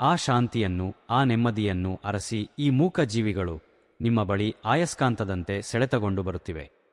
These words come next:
ಯಾವಾಗ ಮೂಕ ಪ್ರಾಣಿಗಳು ನಿಮ್ಮ ಹತ್ತಿರ ಭಯವಿಲ್ಲದೆ ಬರುತ್ತವೆಯೋ, ಆಗ ನಿಮ್ಮ ಬದುಕಿನ ಕತ್ತಲೆ ಸರಿದು ಬೆಳಕು ಬರುತ್ತಿದೆ ಎಂದು ಅರ್ಥ ಮಾಡಿಕೊಳ್ಳಿ. ನಮ್ಮ ಪುರಾಣಗಳಲ್ಲಿ ಹೇಳುವಂತೆ, ನಾಯಿಗಳು ದತ್ತಾತ್ರೇಯ ಸ್ವರೂಪವಾದರೆ, ಹಸುಗಳು ಮುಕ್ಕೋಟಿ ದೇವತೆಗಳ ಸ್ವರೂಪ.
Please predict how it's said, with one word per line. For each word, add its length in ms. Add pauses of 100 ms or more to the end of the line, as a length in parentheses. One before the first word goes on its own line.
(180)
ಯಾವಾಗ 420
ಮೂಕ 340
ಪ್ರಾಣಿಗಳು 680
ನಿಮ್ಮ 220
ಹತ್ತಿರ 420
ಭಯವಿಲ್ಲದೆ 580
ಬರುತ್ತವೆಯೋ, 680 (500)
ಆಗ 200
ನಿಮ್ಮ 280
ಬದುಕಿನ 460
ಕತ್ತಲೆ 380
ಸರಿದು 420
ಬೆಳಕು 360
ಬರುತ್ತಿದೆ 400
ಎಂದು 440
ಅರ್ಥ 180
ಮಾಡಿಕೊಳ್ಳಿ. 580 (400)
ನಮ್ಮ 240
ಪುರಾಣಗಳಲ್ಲಿ 720
ಹೇಳುವಂತೆ, 880
ನಾಯಿಗಳು 640
ದತ್ತಾತ್ರೇಯ 600
ಸ್ವರೂಪವಾದರೆ, 880 (420)
ಹಸುಗಳು 480
ಮುಕ್ಕೋಟಿ 540
ದೇವತೆಗಳ 520
ಸ್ವರೂಪ. 420